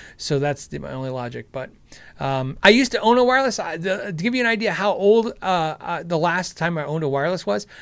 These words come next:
and I think it's the only wireless I've ever owned in my life was a Telex unit, and, um, it was probably ninety-five. <laughs>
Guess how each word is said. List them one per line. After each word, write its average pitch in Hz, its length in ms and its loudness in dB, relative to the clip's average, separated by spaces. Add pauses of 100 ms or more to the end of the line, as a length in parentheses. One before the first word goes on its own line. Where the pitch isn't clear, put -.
(160)
and 165 100 0
I 175 60 2
think 220 160 -2
it's - 80 -8
the 214 80 -4
only 226 200 4
wireless 220 380 4
I've 175 80 -2
ever 185 260 2
owned 180 240 0
in 165 60 0
my 147 120 2
life 160 360 0
was 147 140 0
a 147 80 -2
Telex - 680 0
unit, 139 340 -4 (540)
and, 147 420 -2
um, 151 260 2
it - 100 -14
was 147 120 -10
probably 180 300 0
ninety-five. 175 1500 -6 (180)
<laughs> - 100 -4